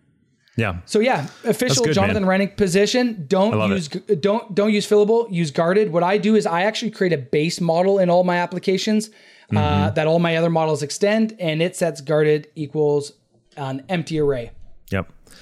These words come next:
Speaker 1: It's funny. I, for, I know it doesn't make any difference, but I have been setting Guarded to an array that just has I D in it instead, only because I'm like, "Well, I should be protected anyway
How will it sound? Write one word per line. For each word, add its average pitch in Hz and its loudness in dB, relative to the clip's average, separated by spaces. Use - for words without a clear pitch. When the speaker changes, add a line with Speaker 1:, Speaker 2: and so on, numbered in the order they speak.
Speaker 1:
It's 127 0
funny. 143 0
I, 135 -2
for, - -2
I 123 0
know 123 4
it 120 -4
doesn't 107 0
make 110 -2
any 107 0
difference, 104 -4
but - -4
I 104 -4
have 101 -2
been 101 0
setting 101 0
Guarded 92 -2
to 95 0
an 95 -2
array 92 0
that 90 -4
just 95 -2
has 101 -2
I 92 -2
D 95 -4
in 117 2
it 127 -2
instead, 101 -4
only 135 2
because 123 0
I'm 123 2
like, 120 0
"Well, 135 -2
I 127 -2
should 196 0
be 208 0
protected 131 -2
anyway 120 0